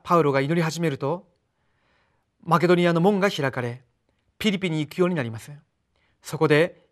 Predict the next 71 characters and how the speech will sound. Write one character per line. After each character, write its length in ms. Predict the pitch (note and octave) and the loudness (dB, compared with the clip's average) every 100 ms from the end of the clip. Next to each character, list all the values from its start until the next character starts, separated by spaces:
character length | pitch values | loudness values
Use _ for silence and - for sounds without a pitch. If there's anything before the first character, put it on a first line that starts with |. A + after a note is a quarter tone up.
| _ | _
祈 220 | E3 F3 | 2 4
り 100 | G#3 | 6
場 120 | G3+ | 6
を 80 | G3+ | 4
探 240 | F#3+ F#3+ G3+ | 2 -2 -2
し 80 | |
て 80 | F3+ | -4
い 60 | F#3 | -6
た 100 | F3+ | -4
と 100 | C3+ | -2
こ 100 | C#3 | 0
ろ、 240 | F3 G#3 _ | -2 -4 _
神 200 | - E3 | -6 -4
様 200 | D3+ C#3 | -2 -4
が 240 | C3 C#3 F3+ _ _ | -2 -2 -4 _ _
備 340 | _ - F3 F3+ | _ -2 2 4
え 40 | |
ら 100 | F#3 | 2
れ 80 | E3+ | 0
て 160 | E3 C#3 | -2 -6
い 60 | |
た 260 | D3 F3+ - _ _ _ | -4 -4 -6 _ _ _
ル 160 | D#3 F#3+ | -2 0
デ 60 | |
ィ 80 | F#3 | 0
ア 20 | |
に 100 | G3 | 0
出 140 | C#3+ D3 | 0 0
会 80 | |
う 20 | C#3 | 0
よ 80 | C#3+ | 0
う 20 | |
に 80 | E3+ | -2
な 60 | |
り 60 | A#2 | -6
ま 80 | G#2 | -10
す。 120 | - C3+ _ _ _ _ _ _ _ _ _ _ _ _ | -16 -20 _ _ _ _ _ _ _ _ _ _ _ _
こ 140 | - F3 | 0 2
の 100 | E3+ | 4
出 160 | E3 | 6
会 120 | F3 G3 | 6 4
い 40 | |
を 80 | F#3 | 2
通 160 | F#3+ | 0
し 80 | E3 | -2
て 280 | D#3 D#3 - _ | -2 -2 -4 _
ピ 140 | - F3+ | -2 0
リ 100 | F#3+ | 0
ピ 260 | G#3 G3+ - | -2 -4 -8
地 200 | - G#3 | -6 -6
域 200 | D#3 D3+ | -6 -8
に 160 | F#3 - | -8 -8
教 220 | - E3 | -2 0
会 160 | F#3 F#3 | 0 -2
が 80 | G3+ | -4
建 120 | - | -6
て 80 | B2 | -8
ら 80 | |
れ 60 | A2+ | -8
ま 100 | A#2 | -14
す。 120 | - D3+ _ _ _ _ _ _ | -18 -20 _ _ _ _ _ _
神 220 | - D#3 C#3 | -4 -2 -2
様 200 | C3 B2 | -2 0
は 260 | C#3 A#2+ _ _ _ _ | 0 -2 _ _ _ _
出 260 | C3+ E3+ F3 | 4 6 8
会 120 | G3+ | 6
い 40 | G3+ | 4
を 80 | |
通 220 | F#3 F#3+ F3+ | 2 0 -2
し 80 | |
て 280 | - E3 F#3 | 0 -2 -2